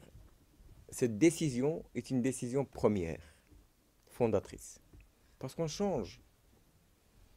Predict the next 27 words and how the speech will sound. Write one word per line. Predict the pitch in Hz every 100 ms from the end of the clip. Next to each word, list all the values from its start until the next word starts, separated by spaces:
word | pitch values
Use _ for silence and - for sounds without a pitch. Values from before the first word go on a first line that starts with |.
| _ _ -
Parce | 113 -
qu'avant | 156 151 170
de | 135
décider | 127 127 123 123
cela, | - 165 196 - -
on | 143
veut | 139
travailler | 143 156 143 143
sur | 139
tout | - 156
le |
monde | 170 185
sauf | - 160
sur | 139
soi. | - 87 - - - - - - - - - - - - - _ _ _ _ _ _ _ _ -
On | -
veut | 110
changer | 120 139 127
la | 120
terre | - 135
entière. | 120 - 110 165 - - - - - _ _ _ _ - - - - - - - _ _ _ _ _ _ _ _ - - - - -
Et | - 127 143 143 127
en | 104 117
ce |
qui | -
nous | 135
concerne | - 120 - 131 151 143 117